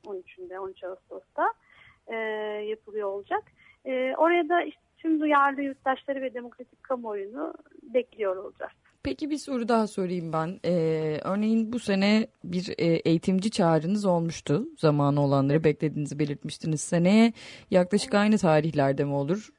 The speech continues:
Speaker 2: e, Sosyal Haklar Derneği'nin yaz okulu çalışması ve eğitimciler başvurabilir mi?
Speaker 1: Muhtemelen.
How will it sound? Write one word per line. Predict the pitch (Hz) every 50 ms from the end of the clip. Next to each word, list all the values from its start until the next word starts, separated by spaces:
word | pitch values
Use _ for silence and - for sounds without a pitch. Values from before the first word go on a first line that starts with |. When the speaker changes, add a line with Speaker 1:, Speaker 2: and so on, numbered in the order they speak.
| - -
Speaker 2:
e, | 139 151 143 139
Sosyal | - 147 143 - 151 143
Haklar | 143 139 135 - 147 147 143 135
Derneği'nin | 139 135 131 131 135 135 139
yaz | 139 139 143 143 143 - - - - - -
okulu | 143 147 - - 147 147 143 131
çalışması | - - - 151 147 143 139 - - 156 147 - - - 214 220 226 214 190
ve | 180 170 170 175
eğitimciler | - 165 160 - - 151 135 135 151 165 165 151
başvurabilir | 151 147 147 147 156 151 151 147 - - - -
mi? | 113
Speaker 1:
Muhtemelen. | 113 - - -